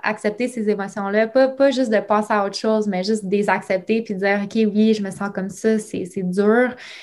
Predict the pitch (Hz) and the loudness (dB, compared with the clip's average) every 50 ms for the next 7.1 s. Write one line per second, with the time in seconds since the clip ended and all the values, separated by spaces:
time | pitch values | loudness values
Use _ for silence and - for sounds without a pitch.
0 | - - - _ 202 202 202 190 190 190 185 - 226 226 220 - 202 185 190 - | -20 -20 -6 _ 0 2 2 2 0 0 2 2 4 4 4 2 0 -2 -2 0
1 | - 208 202 208 214 220 220 214 - - 208 196 180 - - 214 208 202 202 202 | 2 4 6 6 6 4 2 0 -6 -10 -10 -8 -8 -2 0 2 2 2 2 0
2 | 202 202 202 196 185 180 175 185 185 208 - - 180 - - 208 - - 180 - | 0 0 0 0 -2 -2 -4 -4 -6 -8 -8 -8 -8 -6 -8 -8 -8 -10 -8 -2
3 | - 208 202 196 190 180 - - 196 185 - - 190 190 185 185 196 190 185 185 | -2 -2 -2 -2 -4 -8 -8 -8 -8 -8 -8 -8 -8 -8 -8 -6 -6 -6 -6 -6
4 | 190 - - - - 208 208 - - 185 180 - 214 202 190 180 - - 196 196 | -8 -8 -10 -10 -10 -10 -10 -10 -10 -10 -6 -4 -4 -4 -4 -6 -6 -4 -2 -2
5 | 208 202 - - 185 180 185 196 190 185 - - 180 180 180 185 180 - 214 202 | -2 -4 -6 -8 -8 -6 -4 -6 -6 -8 -8 -10 -8 -8 -8 -10 -6 -2 0 2
6 | 208 196 190 190 175 - - 202 196 202 208 202 202 - - 190 180 180 175 175 | 2 2 0 -2 -4 -6 -4 -4 -2 -2 -2 -4 -6 -10 -8 -6 -4 -4 -2 -2
7 | 180 | -4